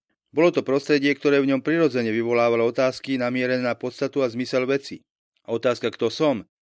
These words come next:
je tou najpodstatnejšou z tejto kategórie otázok. Mal vtedy tridsaťdeväť rokov a za sebou kariéru veľmi úspešného teológa.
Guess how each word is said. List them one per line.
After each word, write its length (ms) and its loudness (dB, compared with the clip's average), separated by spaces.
je 80 -4
tou 160 -2
najpodstatnejšou 880 -2
z 160 -4
tejto 160 -4
kategórie 560 0
otázok. 560 -4
Mal 160 0
vtedy 240 -2
tridsaťdeväť 560 0
rokov 560 0
a 160 -4
za 80 -2
sebou 320 -2
kariéru 560 0
veľmi 240 0
úspešného 640 -6
teológa. 560 -2